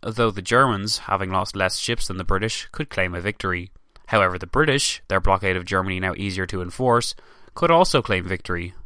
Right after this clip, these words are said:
so everyone wins. Everybody, that is, except for the German civilian, who depended on the food brought in through the now blocked ports. In total, at least seven hundred and fifty thousand Germans would die of starvation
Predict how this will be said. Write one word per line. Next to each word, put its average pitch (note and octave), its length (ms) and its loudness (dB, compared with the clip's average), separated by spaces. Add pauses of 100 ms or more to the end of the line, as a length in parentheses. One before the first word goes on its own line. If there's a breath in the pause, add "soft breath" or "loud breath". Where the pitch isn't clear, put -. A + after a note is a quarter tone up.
so F3+ 180 0
everyone E3+ 360 4
wins. D#3 500 0 (920 loud breath)
Everybody, E3 380 4
that G2+ 160 2
is, G#2+ 380 0
except G2 320 -2
for G2 80 -6
the F#2+ 60 -4
German G2 300 -2
civilian, G2 720 -4
who C3 100 -4
depended B2+ 520 2
on G#2+ 140 -2
the F2+ 60 -4
food G#2+ 520 -2 (200 soft breath)
brought B2+ 240 4
in C3 180 0
through C3+ 180 0
the C3 80 0
now G#2+ 160 0
blocked F2+ 340 -4
ports. F#2+ 560 -2 (760 soft breath)
In G#2 140 -8
total, G2+ 540 -4
at - 160 -2
least C#3 420 -6
seven B2+ 320 -2
hundred A#2+ 240 -4
and G#2+ 120 -8
fifty G2+ 240 -8
thousand F#2 320 -4
Germans F#2 360 -8
would G#2+ 240 -10
die G#2+ 520 0
of G2+ 120 -8
starvation F#2+ 720 -2